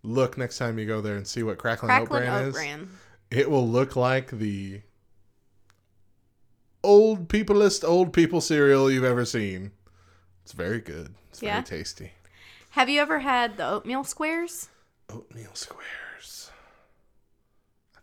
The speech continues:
Speaker 1: feel like I have. It
Speaker 2: They come
Speaker 1: sounds
Speaker 2: in a
Speaker 1: familiar.
Speaker 2: blue box. So when the boys were little and we were on wic, it was one of the cereals that was wic
Speaker 1: Ah.
Speaker 2: approved.
Speaker 1: Yeah.
Speaker 2: And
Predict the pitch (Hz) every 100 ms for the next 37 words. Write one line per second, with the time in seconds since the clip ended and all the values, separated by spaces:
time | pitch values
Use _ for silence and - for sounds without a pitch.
0 | _ 110 165 190 196 196 - 220 226 247
1 | _ 226 254 240 262 311 330 247 254 269
2 | 240 202 165 - - - - _ _ _
3 | - 262 247 233 220 202 254 269 269 247
4 | 226 233 247 208 214 220 196 185 180 233
5 | - - 185 185 208 202 190 196 202 208
6 | 220 214 - - 131 131 - 147 151 -
7 | - 220 233 220 254 330 - - 113 107
8 | - _ _ _ _ 254 247 214 185 190